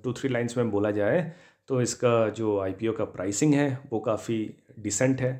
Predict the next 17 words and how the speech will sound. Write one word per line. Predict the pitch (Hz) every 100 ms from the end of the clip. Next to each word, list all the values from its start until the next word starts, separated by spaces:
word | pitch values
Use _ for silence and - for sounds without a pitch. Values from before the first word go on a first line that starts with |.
| - - - -
इसका | 113 - 120 120
अगर | 120 110 110
आप | 110
देखते | 113 104 -
हो | 117
तो | 120
कंसिस्टेंट | 107 98 110 - 113 107 - - -
ग्रोथ | 101 131 135
है। | 135
आ, | 135 135 - _ _ _ _ _ _ _ - 104 98 98 98 98 -
अगर | 110 107
आप | 110 104
देखते | 107 -
हो | 117
तो | 117 117 113 110 107
इसका, | - 113 110 107 - - _ _ -
आ, | 101 98 95 92